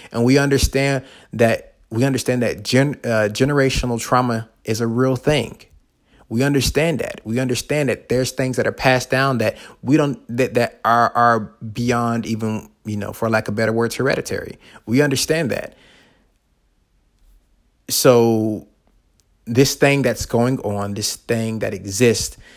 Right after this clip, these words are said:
is, is, is a very multi-layered situation. And,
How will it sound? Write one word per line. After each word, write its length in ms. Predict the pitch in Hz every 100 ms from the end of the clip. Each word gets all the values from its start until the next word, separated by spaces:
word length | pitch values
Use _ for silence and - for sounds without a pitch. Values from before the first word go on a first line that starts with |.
| - - _
is, 600 | 113 113 104 101 98 - - - - - - - -
is, 480 | - 104 101 101 - _ _ _ _ _ _ _
is 220 | - 104 107
a 120 | 104
very 440 | 104 117 123 123 123 -
multi-layered 1040 | 110 110 113 - 113 107 101 101 101 98 -
situation. 1000 | - - 110 - 98 98 98 - - - - _ _ _ _ _ _ -
And, 500 | 110 107 101 95